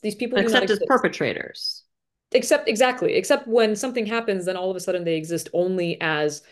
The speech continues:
Speaker 1: terrorists, only as aggressors, um, but they can never be victims. They literally can never be a victim of anything. And, and if they are, they are blamed for their own victimhood. So as an example, just today, in a State Department briefing,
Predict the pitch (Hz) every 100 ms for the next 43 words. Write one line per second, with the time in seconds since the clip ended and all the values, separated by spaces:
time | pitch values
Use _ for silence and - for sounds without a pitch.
0 | _ - 226 214 190 175 185 170 160 151
1 | 151 196 196 196 175 160 160 - _ _
2 | - 156 160 196 196 226 220 220 220 233
3 | 240 269 247 214 220 220 220 _ - 262
4 | - - - - - 208 196 226 302 392
5 | 403 370 349 302 262 240 233 196 170 151
6 | - - - 160 147 - - - 202 202
7 | 208 202 277 285 - 226 190 233 - -
8 | 175 233 240 185 214 220 175 - 170 175
9 | 190 180 190 180 147 - _ _ _ -
10 | 214 190 190 190 - 220 226 214 220 254
11 | 247 170 170 277 - 240 240 170 - _
12 | _ _ _ _ _ _ 208 170 202 196
13 | 175 - 160 156 156 151 151 -